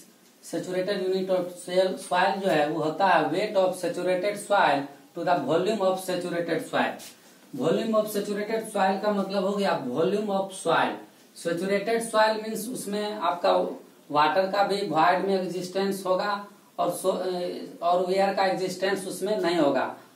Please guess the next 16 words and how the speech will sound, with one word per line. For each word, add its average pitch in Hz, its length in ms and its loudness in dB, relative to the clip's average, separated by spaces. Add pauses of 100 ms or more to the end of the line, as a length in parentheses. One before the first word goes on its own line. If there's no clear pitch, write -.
(140)
और 180 160 4
सॉलिड 190 420 4 (140)
होगा, 127 380 -2 (400)
इसलिए 226 520 2 (320)
volume 220 300 0
of 214 160 -2
saturated 208 580 -4
soil 208 320 2
को 190 220 0
volume 190 340 0
of 202 160 2 (440)
soil 170 440 2
भी 196 160 -2 (340)
हम 160 120 -4
लोग 170 220 0
बोलेंगे। 175 560 0